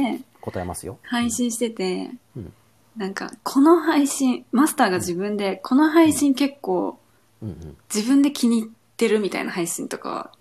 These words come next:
Speaker 2: どれですか？結構、
Speaker 1: あ、自分の収録で？
Speaker 2: そうそうそう、収録で、
Speaker 1: あー、はいはいはい。
Speaker 2: 結構、
Speaker 1: うん。
Speaker 2: なんか、うん、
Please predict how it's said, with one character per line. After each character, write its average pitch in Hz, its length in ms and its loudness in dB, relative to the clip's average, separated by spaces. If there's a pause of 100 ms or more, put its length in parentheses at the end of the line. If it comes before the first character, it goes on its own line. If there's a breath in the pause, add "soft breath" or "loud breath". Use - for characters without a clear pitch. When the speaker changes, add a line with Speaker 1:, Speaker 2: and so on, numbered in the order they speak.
Speaker 2:
ど 196 100 -4
れ 170 100 -6
で 190 80 -12
す - 100 -14
か？ 202 240 -12 (640 loud breath)
結 113 180 -2
構、 196 100 0
Speaker 1:
あ、 180 40 4
自 139 60 0
分 131 140 -4
の 135 80 -2
収 135 240 -2
録 127 220 -2
で？ 127 60 -2
Speaker 2:
そ 190 80 2
う - 20 -2
そ 269 120 -2
う 254 40 -2
そ - 80 -2
う、 - 40 0
収 262 280 0
録 262 240 -2
で、 277 80 2
Speaker 1:
あ 277 40 2
ー、 247 60 0 (480)
は 104 60 -8
い - 60 -12
は - 80 0
い - 20 -2
は 320 60 0
い。 294 40 2
Speaker 2:
結 - 120 -8
構、 190 360 0 (280 loud breath)
Speaker 1:
う - 60 -8
ん。 175 140 -8
Speaker 2:
な 196 160 -2
ん 185 60 -4
か、 - 320 -6 (1040)
う 180 60 -6
ん、 170 460 -8